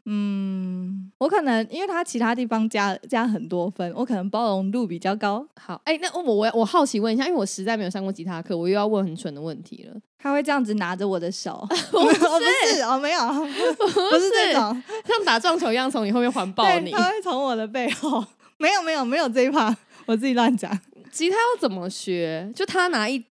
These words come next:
Speaker 2: 把，你拿一把？
Speaker 1: 就我们同一把。<laughs> 没有啊，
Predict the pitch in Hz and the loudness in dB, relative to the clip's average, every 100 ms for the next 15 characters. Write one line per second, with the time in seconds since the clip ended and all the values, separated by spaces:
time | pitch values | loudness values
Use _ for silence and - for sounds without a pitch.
0 | - 185 131 185 185 170 185 214 180 98 | -2 -2 -2 -4 -4 -2 -4 -2 -2 -4
1 | - _ _ _ - 311 302 226 214 240 | -10 _ _ _ -6 -2 2 2 2 0
2 | 202 233 208 208 - 294 277 - 370 - | 0 -2 -2 -6 -6 -8 -8 -8 -6 -2
3 | 359 254 - 247 - - 311 403 359 262 | 0 2 0 -6 -8 -2 0 0 -2 -4